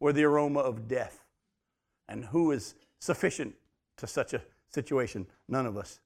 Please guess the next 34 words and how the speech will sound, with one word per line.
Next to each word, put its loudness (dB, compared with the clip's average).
Our -2
sufficiency -6
doesn't -6
come -6
from -8
us, -4
but -16
comes -6
from -10
God. -4
But -8
as -6
we -2
preach -4
the -10
truth -4
of -8
who -2
God 2
is -2
and -6
his -10
holiness, -2
some 0
will 0
fall 2
on 2
their -2
knees -2
and -12
say, -4
"God, -10
I -6
believe." -8